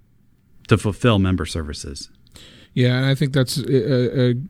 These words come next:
Speaker 2: a, a key thing for folks to understand. You know, we, we're gonna do everything we can here at H Q. Um, I know certainly the, those of us on the digital team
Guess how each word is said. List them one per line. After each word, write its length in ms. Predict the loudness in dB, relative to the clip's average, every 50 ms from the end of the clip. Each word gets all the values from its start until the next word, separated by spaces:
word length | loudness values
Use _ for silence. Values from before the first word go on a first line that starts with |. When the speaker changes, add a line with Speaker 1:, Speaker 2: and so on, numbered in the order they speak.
| -8 -4
Speaker 2:
a, 460 | -2 -2 -2 -2 -4 -8 -10 -6 -4 -4
a 40 | -4
key 260 | -2 0 2 2 2
thing 340 | 2 2 0 0 2 0 0
for 180 | 0 0 -2
folks 280 | 0 2 0 0 0 -2
to 400 | 0 2 2 2 2 0 0 0
understand. 480 | 0 0 0 0 0 0 0 2 2 2
You 80 | 2 2
know, 80 | 2
we, 320 | 2 2 2 2 2 0 -2 -8 -20 -20 -20 -20 -20 -20 -20 -20 -8 -2
we're 160 | 0 2 2
gonna 160 | 2 0 0
do 160 | 0 2 2
everything 340 | 2 2 2 2 2 2 2
we 120 | 0 0 0
can 280 | 0 0 0 0 0
here 420 | 0 2 2 2 2 0 -2 -6 -10 _ _ _ _ -18 -8
at 120 | -4 0 0
H 280 | 2 0 0 -2 -6
Q. 420 | -2 2 2 4 4 2 0 -2 -6 -10 -10 -4
Um, 460 | -2 -2 0 0 -2 -2 -4 -6 -10 _ _ _ _ -2
I 80 | 0 2
know 120 | 2 2
certainly 600 | 2 4 4 4 4 2 0 2 2 0 0 -2
the, 360 | -2 -2 -2 0 -2 -2 -4 -6
those 320 | -4 0 2 2 2 2
of 60 | 2
us 160 | 0 0 0
on 100 | 0 0
the 80 | 0 0
digital 360 | 0 0 0 2 0 0 -2
team 420 | 0 0 0 2 2 2 0 0